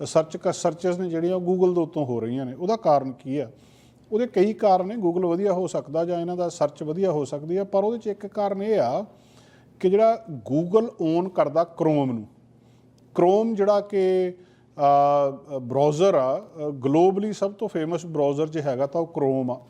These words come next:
ਜਿਹਦਾ ਫੋਨ ਦੇ ਉੱਤੇ ਤੁਸੀਂ Safari ਖੋਲ੍ਹਦੇ ਆ, ਕੰਪਿਊਟਰ ਦੇ ਉੱਤੇ, Android ਦੇ ਉੱਤੇ ਜਾਂ ਜਿਹੜੇ ਦੂਜੇ ਵਿੰਡੋ ਹੁੰਦੀਆਂ, ਉਹਦੇ ਵਿੱਚ Chrome ਹੁੰਦਾ। ਜਾਂ even ਜਿਹੜੇ ਦੂਜੇ ਹੈਗੇ, ਉਹਨਾਂ ਦੇ ਵਿੱਚ ਵੀ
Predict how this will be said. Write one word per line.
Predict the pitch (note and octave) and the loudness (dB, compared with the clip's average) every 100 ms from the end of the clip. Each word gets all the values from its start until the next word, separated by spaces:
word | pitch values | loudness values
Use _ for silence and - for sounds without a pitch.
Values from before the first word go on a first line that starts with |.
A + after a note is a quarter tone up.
| C#3+ | -8
ਜਿਹਦਾ | D3+ D#3+ | -4 -4
ਫੋਨ | - C#3+ D3 | -2 -2 0
ਦੇ | D3+ | -4
ਉੱਤੇ | D3+ | -8
ਤੁਸੀਂ | D3+ D3 C#3+ | -10 -8 -8
Safari | A2+ C3+ C#3+ C#3+ | -6 -2 -2 -2
ਖੋਲ੍ਹਦੇ | C3+ D#3 C#3+ | -4 -2 -2
ਆ, | F#3+ - - _ _ | -4 -10 -20 _ _
ਕੰਪਿਊਟਰ | - C#3 D#3+ E3+ | -10 -4 -2 -2
ਦੇ | E3 | -4
ਉੱਤੇ, | C#3+ D3+ | -2 0
Android | C3+ C3 C#3 C#3 | 0 2 2 2
ਦੇ | C#3 | -4
ਉੱਤੇ | C3 C#3+ | -6 -6
ਜਾਂ | C#3 C3+ - _ _ - - | -6 -8 -14 _ _ -20 -2
ਜਿਹੜੇ | C#3 | 0
ਦੂਜੇ | C3+ B2 A#2+ | 0 -2 -2
ਵਿੰਡੋ | C#3 C3 B2+ D3 | 0 0 0 0
ਹੁੰਦੀਆਂ, | D3 B2 C3 | 0 -4 -4
ਉਹਦੇ | F3+ F#3 | -2 -2
ਵਿੱਚ | F3+ F3+ | -2 -6
Chrome | - E3 D3+ D3+ | -4 0 2 0
ਹੁੰਦਾ। | C3+ A#2 G#2 - _ _ _ _ _ _ _ _ _ _ - | -2 -6 -8 -12 _ _ _ _ _ _ _ _ _ _ -10
ਜਾਂ | A#2+ D3+ E3+ | 0 2 2
even | F#3 G3 F3+ - - _ | 2 0 -4 -12 -20 _
ਜਿਹੜੇ | C#3+ D3+ | -4 -2
ਦੂਜੇ | C3 C#3 B2+ D#3+ | 0 -2 2 2
ਹੈਗੇ, | D#3 F3 | 2 2
ਉਹਨਾਂ | F#3 G3 | 0 0
ਦੇ | F3+ | -2
ਵਿੱਚ | F3 | -2
ਵੀ | F3 | -6